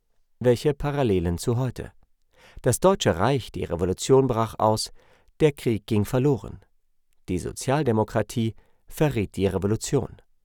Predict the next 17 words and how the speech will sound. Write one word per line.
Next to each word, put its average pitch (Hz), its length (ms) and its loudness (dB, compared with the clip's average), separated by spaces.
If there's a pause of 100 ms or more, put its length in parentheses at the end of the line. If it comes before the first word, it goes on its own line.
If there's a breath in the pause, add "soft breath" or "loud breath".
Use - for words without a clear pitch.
(440)
Auf 117 280 2
Hyperinflation 127 880 0
und 82 160 -2
trügerische 113 600 -2
Stabilität 85 680 -2
der 82 160 0
Weimarer 95 460 0
Zeit 113 360 -2 (540)
folgte 151 540 0 (100)
eine 156 220 0
schlimme 101 360 2
Wirtschaftskrise. 85 760 -6 (640)
Hitler 135 360 2
kam 117 240 0
an 117 100 2
die 117 100 0
Macht, 127 340 -6